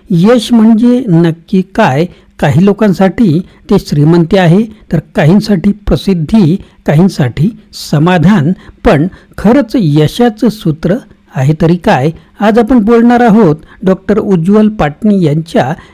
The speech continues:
जीत की हार व्हा तैयार या प्रेरणादायी पुस्तकातील एका भन्नाट प्रकरणावर. यश म्हणजे काय चीज आहे हे प्रकरण सांगतं. यश फक्त नशिबाने मिळत नाही,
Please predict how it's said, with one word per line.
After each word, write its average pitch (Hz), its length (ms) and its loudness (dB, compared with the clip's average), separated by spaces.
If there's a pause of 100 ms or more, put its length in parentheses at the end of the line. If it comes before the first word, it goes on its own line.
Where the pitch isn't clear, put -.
(140)
जीत 185 240 2 (100)
की 240 140 0
हार 202 300 0
व्हा 151 220 0
तैयार 175 540 0 (280)
या 190 100 0
प्रेरणादायी 202 640 0
पुस्तकातील 214 840 -2 (260)
एका 196 240 -2
भन्नाट 175 500 2 (160)
प्रकरणावर. 165 720 0 (300)
यश 208 400 0
म्हणजे 147 380 2 (380)
काय 156 220 0
चीज 185 320 -2
आहे 208 420 0 (300)
हे 170 80 2
प्रकरण 196 440 -2
सांगतं. 196 540 0 (300)
यश 226 300 2
फक्त - 480 -6
नशिबाने 196 680 2
मिळत 156 400 -2
नाही, 175 280 2